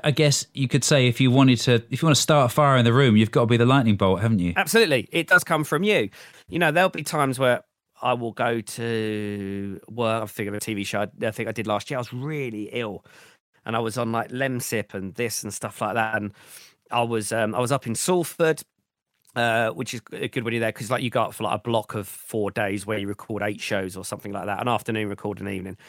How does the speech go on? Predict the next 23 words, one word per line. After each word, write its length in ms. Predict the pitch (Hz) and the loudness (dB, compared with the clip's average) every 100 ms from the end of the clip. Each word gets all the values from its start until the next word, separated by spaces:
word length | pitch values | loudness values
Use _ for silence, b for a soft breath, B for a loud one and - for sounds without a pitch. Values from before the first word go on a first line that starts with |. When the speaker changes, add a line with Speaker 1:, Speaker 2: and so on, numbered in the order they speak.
| B B | B B
Speaker 2:
And 100 | 135 | -2
essentially, 480 | 143 220 151 139 113 | 2 2 0 -2 0
you, 140 | 110 - _ | -2 -4 _
you 120 | 113 | -14
know, 140 | 80 78 | -14 -12
your 140 | - 123 | -4 0
life 280 | 131 117 | 0 0
is 240 | - 101 98 | -2 -6 -4
wake 240 | - 143 117 | -2 -2 -2
up 100 | 120 | -6
in 100 | 104 | -6
the 80 | 104 | -4
hotel, 420 | 104 - 107 101 | -4 -4 -2 -2
have 180 | 120 - | -4 -4
breakfast, 560 | 107 - 107 107 - _ b b b - | -8 -8 -10 -8 -10 _ b b b 0
go 120 | 131 | 0
to 140 | 113 | 0
the 60 | 107 | -4
studio 480 | - 117 113 107 107 | -6 -4 -2 0 -2
for 180 | - 98 | -6 -12
sort 200 | - 101 | -10 -8
of, 40 | |
like, 160 | 104 | -8